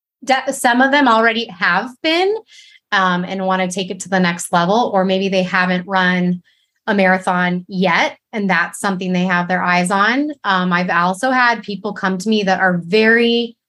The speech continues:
new runners, but, and they're just the most inspiring individuals because it's like they've had some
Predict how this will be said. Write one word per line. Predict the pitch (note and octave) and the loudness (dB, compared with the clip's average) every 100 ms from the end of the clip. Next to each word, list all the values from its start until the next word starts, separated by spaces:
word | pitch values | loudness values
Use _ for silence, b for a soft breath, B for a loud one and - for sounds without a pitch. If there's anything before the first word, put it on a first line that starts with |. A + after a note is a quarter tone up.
| _ _ | _ _
new | - G#3 A3 A#3 | -10 -2 0 0
runners, | G3+ G3 A3 D4 E4+ - _ _ _ _ _ _ _ _ _ - | 0 0 0 0 -2 -8 _ _ _ _ _ _ _ _ _ -12
but, | F3+ G#3+ G3 F#3+ - - - _ | 0 2 2 0 -6 -18 -18 _
and | G#3+ G#3+ F#3+ | -6 -4 2
they're | A3 | 2
just | A3 A3+ A3 - | 2 0 0 -2
the | B3+ | 2
most | A#3 A3+ A3+ | 2 0 -2
inspiring | A3 G#3+ - F#3 F#3 F#3 F3+ F3+ | -4 -4 -2 0 2 0 0 -4
individuals | F#3 F#3 F3+ F3 E3+ | -4 -6 -6 -6 -6
because | E3 F#3 F#3+ F3+ | -6 -4 -2 -2
it's | F3+ F#3 - | -4 -8 -4
like | F#3+ E3+ E3+ - _ _ _ _ - | -2 -2 -4 -20 _ _ _ _ -2
they've | G#3 G3+ | 0 0
had | F3+ G#3 G3 F#3 | -2 -2 -2 -2
some | - A#3 A#3+ C#4 D4+ | 0 2 4 4 2